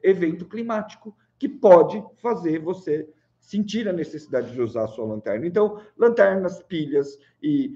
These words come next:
material pra que você possa enxergar quando a energia acaba é uma, um ótimo investimento e é um investimento básico. E eu posso ir aqui ainda além. Eu já fiz várias montagens, eu mostrei pra vocês como vocês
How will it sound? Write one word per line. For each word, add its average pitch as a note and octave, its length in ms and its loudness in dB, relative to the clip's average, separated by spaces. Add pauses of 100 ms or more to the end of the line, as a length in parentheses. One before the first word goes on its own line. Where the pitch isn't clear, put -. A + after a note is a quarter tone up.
(160)
material D#3 580 2
pra F3 120 -6
que C#3+ 120 -16
você C3+ 260 -10
possa A#2+ 320 -12
enxergar D#3 800 2
quando A#2+ 220 -6
a G#2+ 40 0
energia D3 420 -4
acaba D#3 480 -6 (300)
é D#3+ 400 2 (140)
uma, C#3 460 -8
um C#3 240 -2
ótimo C#3 580 2
investimento G2+ 840 -12
e E3+ 200 -12 (200)
é E3 460 2
um C3+ 140 -4
investimento A#2 920 -8
básico. F#3 640 -6
E D#3 60 4
eu A3+ 240 6
posso D#3+ 580 0
ir E3 220 -8
aqui D3 400 -8
ainda B2+ 360 -8
além. A#2 380 -6 (500)
Eu D3 100 -4
já D3+ 100 -10
fiz C#3 240 -20
várias B2+ 460 -2
montagens, A2+ 580 -4
eu A#2 80 -10
mostrei A#2 320 -8
pra A#2 140 -8
vocês A#2 280 -10
como A#2+ 200 -12
vocês A2+ 420 -8